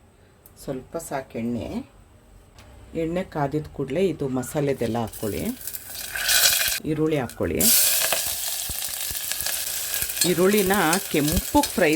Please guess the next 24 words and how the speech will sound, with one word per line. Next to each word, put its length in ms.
ಮಾಡ್ಕೊಬೇಕು, 680
ಅದೇ 220
ಇದ್ರಲ್ಲಿ 400
ಒಂದು 360
ಸೀಕ್ರೆಟ್ಟು. 640
ಈರುಳ್ಳಿ 380
ನೀವು 200
ಎಷ್ಟು 360
ಚೆನ್ನಾಗಿ 360
ಫ್ರೈ 140
ಮಾಡ್ಕೊತೀರಾ, 680
ಅಷ್ಟು 320
ಚೆನ್ನಾಗಿ 360
ಪಲಾವ್ 320
ಟೇಸ್ಟಿಯಾಗಿ 680
ಬರುತ್ತೆ. 380
ಇದು 220
ರು-, 340
ನೀರು 260
ಹಾಕ್ತೆ 320
ಈ 100
ಥರ 120
ಪೇಸ್ಟ್ 320
ಮಾಡಿಟ್ಕೊಂಡಿದ್ದೀನಿ. 840